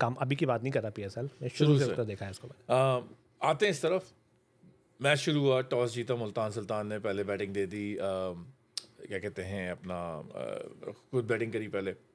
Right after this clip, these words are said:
Speaker 2: उन्होंने, मुल्तान सुल्तान ने, और, अ, once again रिजवान साहब आउट हुए शुरू में, वही एक ही शॉट लगे हुए हैं, आउट हुआ है।
Speaker 1: पहले आउट हो गए थे।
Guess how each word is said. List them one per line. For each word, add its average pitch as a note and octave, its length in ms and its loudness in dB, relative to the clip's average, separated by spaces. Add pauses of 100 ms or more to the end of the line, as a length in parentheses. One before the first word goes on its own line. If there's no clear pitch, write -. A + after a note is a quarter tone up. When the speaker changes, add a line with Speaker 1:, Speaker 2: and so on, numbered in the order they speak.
(120)
Speaker 2:
उन्होंने, G#2 280 -4
मुल्तान F#2+ 280 -6
सुल्तान F#2 320 -6
ने, F2+ 100 -6 (880)
और, G2 260 2
अ, F#2+ 380 0 (1500)
once A2 120 -2
again A2+ 340 -2 (300)
रिजवान A2 340 -2
साहब A2+ 220 0
आउट G#2 200 0
हुए A2+ 100 2
शुरू A2 260 -6
में, A2+ 140 -4
वही B2 320 2
एक B2+ 160 2
ही B2+ 60 -10
शॉट A#2+ 280 -2
लगे A#2 220 2
हुए B2 100 0
हैं, A2+ 200 -4 (580)
आउट C3 260 4
हुआ C3+ 80 6
है। A#2+ 360 2
Speaker 1:
पहले C3 380 4
आउट C#3 180 6
हो C3 60 2
गए B2+ 120 4
थे। B2+ 140 0